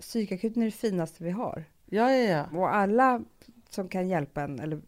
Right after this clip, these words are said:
Speaker 1: tala en till rätta eller vad det nu kan vara, är det vackraste som finns.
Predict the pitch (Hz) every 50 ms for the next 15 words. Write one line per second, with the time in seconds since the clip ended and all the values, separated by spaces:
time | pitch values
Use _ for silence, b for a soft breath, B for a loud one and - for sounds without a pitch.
0 | _ _ - 190 185 170 156 151 147 151 151 - 170 151 151 - _ - 127 123
1 | 123 131 143 139 135 - - - - - - 160 147 139 139 139 - 160 175 214
2 | 233 175 143 175 b b b b b b - 175 180 165 151 151 151 147 - -
3 | _ _ _ _ - 175 185 165 - - 151 151 - 160 - 185 190 196 233 185
4 | 123 -